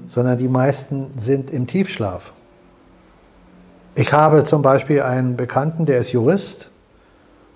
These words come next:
und der lebt ein, aus meiner Sicht, äh, angenehmes Leben. Ja? Der macht seinen Job wirklich gerne. Der hat sich spezialisiert,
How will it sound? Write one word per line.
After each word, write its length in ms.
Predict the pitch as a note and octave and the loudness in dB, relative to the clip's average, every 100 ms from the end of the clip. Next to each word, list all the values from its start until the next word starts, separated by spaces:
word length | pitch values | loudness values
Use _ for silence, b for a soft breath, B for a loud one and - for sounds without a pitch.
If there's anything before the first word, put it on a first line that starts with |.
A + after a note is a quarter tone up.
| _ | _
und 420 | - C3+ B2+ B2 B2 | 2 4 6 4 4
der 540 | B2 A2+ A2 - C3 | 4 4 0 -4 -6
lebt 300 | C3+ D3 C#3+ | -2 -2 -2
ein, 680 | C3 A#2+ A#2 A2+ C3+ F#3 C3+ - | -4 -4 -8 -14 -14 -12 -8 -6
aus 160 | A#2 | -2
meiner 320 | B2 C3 D3+ | 0 2 2
Sicht, 340 | C#3 C#3+ C#3+ - | 2 0 -4 -4
äh, 300 | C3+ B2+ B2+ | 0 2 2
angenehmes 640 | A#2 C3 C#3+ C3 B2+ A2 | 0 2 2 2 0 0
Leben. 420 | A#2+ D3 E3+ G3 E3 | 0 2 2 -2 -2
Ja? 260 | B2 E3+ F3 - - | -4 -4 -6 -14 -4
Der 120 | C3+ | 0
macht 280 | B2 C#3 - | 2 2 2
seinen 260 | C#3+ C#3 B2+ | 0 2 2
Job 240 | C3+ C3+ | 2 2
wirklich 300 | C#3 C#3 A#2+ | 2 0 -4
gerne. 440 | - A#2 D#3+ G3+ G3 b b b b b | -4 -2 0 -2 -6 b b b b b
Der 100 | B2 | 2
hat 120 | A#2+ B2 | 4 4
sich 160 | C#3 | -2
spezialisiert, 1120 | - C#3+ C3 C#3 C3 B2 A2 D3+ G3+ G3+ - | -2 -2 0 2 2 2 0 0 0 -2 -8